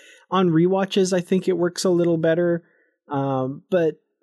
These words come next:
you know, I, I think everybody has past relationships, even though they, they end up with who they end up with. So I, I think in my older age, I'm a little bit more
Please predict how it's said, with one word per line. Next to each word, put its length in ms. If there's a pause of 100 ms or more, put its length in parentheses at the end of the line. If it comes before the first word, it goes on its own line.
(200)
you 200
know, 160
I, 320
I 60
think 300
everybody 520
has 760
past 360
relationships, 760
even 240
though 180
they, 320
they 240
end 240
up 180
with 160
who 160
they 180
end 180
up 200
with. 240
So 380 (520)
I, 180
I 100
think 300
in 120
my 320
older 380
age, 340
I'm 140
a 80
little 240
bit 220
more 420